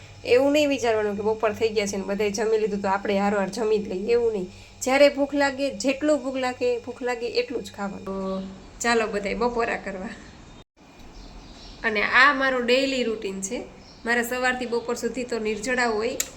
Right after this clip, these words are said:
બપોર પછી બપોરે ગ્રીન જ્યુસ અને બપોર પછી જ્યારે ભૂખ લાગે ત્યારે હું ફ્રૂટ ખાઉં, સલાડ ખાઉં, સ્પ્રાઉટ ખાઉં, જે ભાવે એ ખાઉં ને રાત્રે એક ટાઈમ હું જમી લઉં છું. આ મારો ડેઈલી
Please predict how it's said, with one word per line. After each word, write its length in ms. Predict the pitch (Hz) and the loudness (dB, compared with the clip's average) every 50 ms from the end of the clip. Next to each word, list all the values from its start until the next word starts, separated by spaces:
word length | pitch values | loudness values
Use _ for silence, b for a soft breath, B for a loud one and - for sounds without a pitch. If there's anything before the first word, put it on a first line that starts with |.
| - - - - - - | -20 -20 -20 -18 -8 -4
બપોર 300 | 226 233 233 233 247 240 | -2 -2 -2 -2 -2 -4
પછી 360 | 240 - 233 226 - - 233 | -4 -4 -6 -6 -6 -6 -6
બપોરે 360 | 202 208 226 226 - 247 233 220 | -4 -4 -4 -4 -2 -2 -2 0
ગ્રીન 320 | 208 240 262 277 269 277 | 0 0 0 0 0 -2
જ્યુસ 420 | 277 - 220 220 226 220 - - - - - - | -2 -4 -4 -4 -2 -2 -4 -4 -6 -8 -10 -8
અને 120 | 196 202 | -8 -6
બપોર 340 | 196 208 226 220 - 240 240 | -4 -4 -4 -4 -4 -4 -4
પછી 240 | - 240 233 233 220 | -4 -4 -4 -4 -6
જ્યારે 340 | - 240 247 240 247 269 | -4 -2 0 2 2 2
ભૂખ 220 | 262 247 311 294 294 | 0 -2 -4 -6 -4
લાગે 300 | 247 254 247 240 254 240 | -4 -4 -2 -2 -2 -2
ત્યારે 220 | 240 226 220 220 | -2 -2 -2 -2
હું 160 | 220 220 208 | -4 -4 -6
ફ્રૂટ 280 | 214 - 247 247 240 - | -6 -6 -4 -4 -4 -4
ખાઉં, 320 | - - 233 214 214 214 | -4 -4 -2 -2 -2 -4
સલાડ 440 | 214 - 220 214 220 233 233 233 214 | -6 -6 -4 -2 0 2 2 2 0
ખાઉં, 340 | 214 - - 208 202 202 214 | -2 -4 -6 -4 -4 -4 -4
સ્પ્રાઉટ 540 | - - - 254 247 247 247 247 240 233 - | -6 -6 -2 0 2 2 2 2 0 -4 -8
ખાઉં, 260 | - 220 202 208 214 208 B B B B B B B - - | -8 -6 -6 -6 -6 -10 B B B B B B B -8 -4
જે 180 | - 262 294 285 | 0 2 2 2
ભાવે 280 | - 302 247 233 220 | 4 2 2 4 4
એ 100 | 214 208 | 4 2
ખાઉં 340 | 202 - - 220 220 226 226 | 2 0 -6 -8 -6 -6 -4
ને 100 | 220 214 | -4 -2
રાત્રે 420 | 214 226 254 - - - 262 247 | 2 2 2 2 0 -2 -2 -2
એક 220 | 226 220 214 - - | -2 -2 -4 -6 -8
ટાઈમ 160 | 226 214 202 | -10 -8 -8
હું 200 | 196 196 196 196 | -8 -10 -8 -8
જમી 260 | - 254 226 226 208 | -6 -6 -4 -4 -6
લઉં 200 | 190 175 175 180 175 | -6 -8 -10 -12 -14
છું. 160 | - - 196 190 - - - - - - - - - - - - - - - - | -16 -16 -18 -18 -18 -18 -20 -20 -20 -20 -20 -20 -20 -20 -20 -20 -20 -18 -10 -6
આ 100 | 262 233 | -4 -4
મારો 280 | 233 226 220 214 208 202 | -2 -2 -2 -2 -2 0
ડેઈલી 480 | 208 226 233 240 220 214 202 196 190 | 2 2 2 2 2 2 0 -2 -2